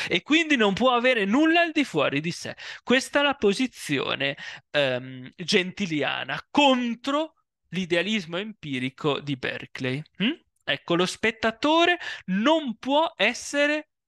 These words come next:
trasceso da altro. Nulla lo può intendere dal di fuori. Mm? Nulla può porsi alle spalle del soggetto. Mm? Ecco.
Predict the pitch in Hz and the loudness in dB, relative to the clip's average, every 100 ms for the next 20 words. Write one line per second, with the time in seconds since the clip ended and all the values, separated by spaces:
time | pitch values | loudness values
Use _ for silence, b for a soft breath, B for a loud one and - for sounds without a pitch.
0 | _ - 247 262 - 190 143 139 175 165 | _ -2 0 0 -2 -2 -2 -4 -6 -4
1 | 151 135 - - - 156 143 _ - 196 | -4 -4 -8 -16 -20 -20 -20 _ -12 -4
2 | 294 302 294 285 262 233 226 226 214 - | -2 -2 -2 0 -2 -4 -6 -6 -8 -4
3 | 208 214 220 226 233 - _ 151 196 196 | -4 -4 -2 -2 -2 -8 _ 0 2 2
4 | 185 180 - 202 202 180 139 147 151 _ | 0 -6 -8 -2 2 4 2 -2 -10 _
5 | _ 180 277 359 _ - 214 247 202 - | _ -14 -14 -16 _ -8 -6 -2 -4 -2
6 | 180 - 214 220 - 196 175 170 - - | -8 -2 -2 -2 -2 -2 -2 -4 -10 -4
7 | 165 165 156 151 147 - 143 160 - - | -4 -2 -4 -6 -14 -16 -16 -10 -10 -10
8 | - - - _ 170 240 - _ _ _ | -14 -14 -14 _ -8 -8 -8 _ _ _
9 | _ _ _ _ _ _ _ _ _ - | _ _ _ _ _ _ _ _ _ -20
10 | B _ _ _ _ _ 123 - - 160 | B _ _ _ _ _ -12 -12 -12 -12